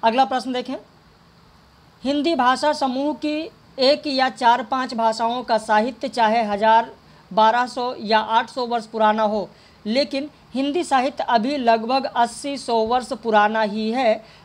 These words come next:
कथन किसका है? तो यह भी शिवदान सिंह चौहान का है। शिवदान सिंह चौहान हिंदी साहित्य के अस्सी वर्ष में उन्होंने कहा है। अगला प्रश्न देखें, भाषाओं का कोई धर्म नहीं होता।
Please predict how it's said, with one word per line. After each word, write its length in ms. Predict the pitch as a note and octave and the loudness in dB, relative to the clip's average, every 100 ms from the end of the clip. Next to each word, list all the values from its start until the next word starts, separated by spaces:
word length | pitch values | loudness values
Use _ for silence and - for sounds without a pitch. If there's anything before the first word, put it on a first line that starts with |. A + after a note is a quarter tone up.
| - | -2
कथन 320 | B3+ B3+ A#3+ G#3+ | 0 0 -4 -4
किसका 360 | A3+ G#3+ C4+ | -6 0 0
है? 220 | B3+ B3+ E4+ - - _ | 2 -2 -6 -20 -20 _
तो 60 | C4 | -2
यह 240 | C4 D4+ | 2 4
भी 220 | B3 C4 A4 - _ _ - - _ - | 4 0 -8 -18 _ _ -20 -20 _ -12
शिवदान 460 | C4+ C4 B3+ C#4 | -4 2 2 2
सिंह 180 | C4 B3+ | -6 -8
चौहान 420 | A3 A#3 A3 B3 C4 | 0 0 0 -4 -2
का 140 | C4 | 0
है। 200 | B3+ F4 - _ _ _ _ _ _ _ _ _ _ _ _ - | 0 -4 -10 _ _ _ _ _ _ _ _ _ _ _ _ -12
शिवदान 440 | C4 B3+ A#3+ C4 | -4 2 2 2
सिंह 200 | C4 B3 A3+ | -6 -8 -2
चौहान 360 | B3 A#3 C#4 | 0 0 -2
हिंदी 260 | C4+ A#3+ B3 | -4 -4 -2
साहित्य 380 | A#3 A#3 A3 A#3 | 0 0 -2 -4
के 100 | A#3+ | -2
अस्सी 380 | A#3+ G#3+ C#4+ | -2 -4 -4
वर्ष 240 | C4+ A#3+ A#3 | 0 0 -2
में 100 | B3 | -8
उन्होंने 360 | B3 A3 A3 G#3+ | -6 -4 -4 0
कहा 280 | A3 A#3 | 2 2
है। 220 | B3 A#3+ - _ _ - _ _ _ _ _ _ _ _ _ _ _ _ _ _ - _ _ _ _ _ _ _ _ _ - | 0 -4 -8 _ _ -20 _ _ _ _ _ _ _ _ _ _ _ _ _ _ -20 _ _ _ _ _ _ _ _ _ -2
अगला 220 | A3 B3+ | 2 2
प्रश्न 300 | C4 B3 C4 | 0 -4 -4
देखें, 240 | B3+ B3 E4 - _ _ _ - | -6 -8 -12 -16 _ _ _ -16
भाषाओं 560 | F#3+ A#3+ C4+ C#4+ D4+ E4 | 0 2 4 4 4 4
का 120 | D4+ | 0
कोई 200 | C#4+ D4 | 0 -2
धर्म 260 | G#3+ A#3 C4 | 2 0 2
नहीं 280 | B3+ B3 A#3 | -2 -4 -4
होता। 320 | F#3 E3+ | -6 -8